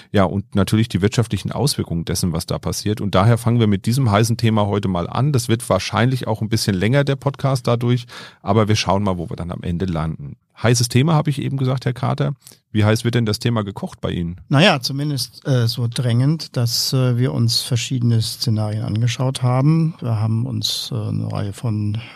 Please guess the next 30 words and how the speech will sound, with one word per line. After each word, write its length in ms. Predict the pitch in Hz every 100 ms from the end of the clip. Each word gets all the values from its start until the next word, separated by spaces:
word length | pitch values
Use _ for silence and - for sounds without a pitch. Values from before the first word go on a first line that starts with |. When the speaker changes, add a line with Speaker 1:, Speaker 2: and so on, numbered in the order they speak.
| -
Speaker 2:
Positionen 800 | - 113 - 123 117 117 120 123
von, 260 | 120 117
von 180 | 117 113
Geostrategen 960 | 117 120 120 - 120 113 131 131 139 143
und 220 | 117 123
auch 320 | - 101 -
de-, 460 | - - - 117 131
den 280 | 117 98 95
Unternehmensansichten 1300 | 107 104 95 104 120 131 - - 123 127 131 -
dazu 300 | 131 123 -
vertraut 540 | 139 139 120 - 120 117
gemacht, 340 | 127 135 135 -
so 180 | 143
dass 300 | 139 143 -
wir 360 | 143 139 165 190
sprechfähig 600 | - - 190 - 240 147
sind, 560 | - 110 95 - - -
wenn 640 | 131 123 120 123 123 135 131
wir 340 | 147 156 160
eben 320 | - 151 156
eines 480 | 110 139 135 - -
Morgens, 680 | 135 113 107 120 123 - -
äh, 40 |
äh, 680 | 135 120 62 - - 64 71
in 100 | 131
den 520 | 120 120 120 135 - 135
nächsten 340 | 120 120 131
Wochen 200 | 120 120
aufwachen 640 | 85 92 - 107 135 127
und 480 | 139 120 120 117 -